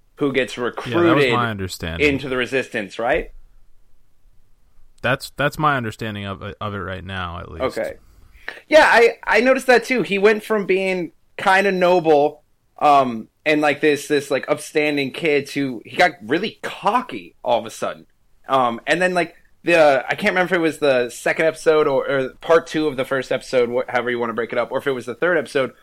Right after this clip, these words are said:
Speaker 1: where then he's going in and he's, uh, he's, like, breaking into his mentor's apartment and he's stealing the coaxium. I was like, "This feels totally different from the, from the kid we were introduced to."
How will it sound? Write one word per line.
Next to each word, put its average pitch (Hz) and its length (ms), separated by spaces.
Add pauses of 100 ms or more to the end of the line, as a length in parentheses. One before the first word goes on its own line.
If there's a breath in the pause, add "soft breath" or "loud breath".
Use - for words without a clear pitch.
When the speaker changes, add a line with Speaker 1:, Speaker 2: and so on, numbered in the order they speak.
(140 soft breath)
Speaker 1:
where 165 140
then 208 80
he's 170 160
going 180 220
in 180 80
and 170 80
he's, 135 200
uh, 107 380
he's, 131 140
like, 123 180 (100)
breaking 156 380
into 165 320
his 127 160
mentor's 123 720 (280)
apartment 151 500 (180)
and 120 200
he's 120 240
stealing 156 380
the 120 80
coaxium. 123 600
I 117 60
was 131 100
like, 127 160
"This 160 160
feels 180 500 (420)
totally 185 420
different 147 460
from 131 200
the, 120 240
from 123 100
the 113 80
kid 147 260
we 139 140
were 113 140
introduced 127 600
to." 90 220